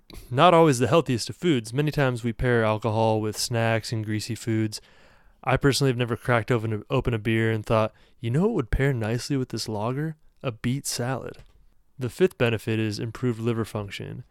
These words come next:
The liver, a vital organ responsible for detoxifying the body, can benefit greatly from a break from alcohol.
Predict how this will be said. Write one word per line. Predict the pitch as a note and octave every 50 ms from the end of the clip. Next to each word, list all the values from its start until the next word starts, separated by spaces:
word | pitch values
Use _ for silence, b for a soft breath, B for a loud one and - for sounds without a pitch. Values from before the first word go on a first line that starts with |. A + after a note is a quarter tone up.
| b b b b b b b b b b b b b
The | - B2+
liver, | B2+ D3 D#3+ D3 E3 E3+ E3+
a | D#3+
vital | B2+ B2+ B2+ C3 C3 C#3 C3
organ | B2 B2 B2 B2+ A#2 B2+ B2+
responsible | B2 G#2+ - - A#2 A2+ - A#2+ A2+
for | G#2 - A2+
detoxifying | G#2+ A2 A2+ A2 A2 - - B2 A#2 A2+ - - A#2+ - - A#2+ A#2 A2+ A2+ A2
the | A2 G#2+
body, | A#2 A2+ A#2 A#2+ C3 C3+ C#3
can | - - B2 A2+ A2
benefit | G#2+ A#2 A2 A2 - - A2 G#2+
greatly | - B2 A#2+ B2 A#2 C3 B2+
from | A#2+ - - A#2+ A2
a | A2+ A2
break | G#2+ - A#2 A2+ A2+ B2 A#2
from | - - A#2+ G#2+
alcohol. | F#2+ A2 A2 - - A2+ A2+ G#2+ F#2+ G2 -